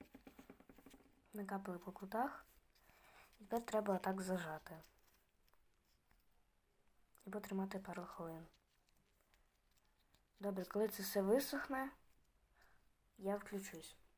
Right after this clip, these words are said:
Ось я вже склеїв дно з корпусом. Отак от. І тепер приступимо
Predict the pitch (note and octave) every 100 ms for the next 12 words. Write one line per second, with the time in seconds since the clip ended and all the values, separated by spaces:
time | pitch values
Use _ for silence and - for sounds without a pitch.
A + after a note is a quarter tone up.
0 | _ _ _ _ _ _ _ _ _ _
1 | - - - - - - - - - -
2 | - - - - G#3+ A#3+ A3+ G#3 G#3 -
3 | G#3+ G3+ F#3+ F#3 G3 G3 G#3 A3+ - -
4 | _ - - - - - - - G3 G3
5 | F#3+ G3 G3 F#3+ G#3+ A#3 C4+ D4 - _
6 | - - _ - - - - _ - -
7 | - - - - - - G#3+ G#3 G#3 G#3+
8 | B3 - - - - - - - - -
9 | - - - - - - - - - -
10 | - - - - - - - _ _ _
11 | - _ _ - - - - A3 A3+ G3
12 | A3+ A3+ G3 G3 A3+ - G#3+ G#3+ G#3+ G#3+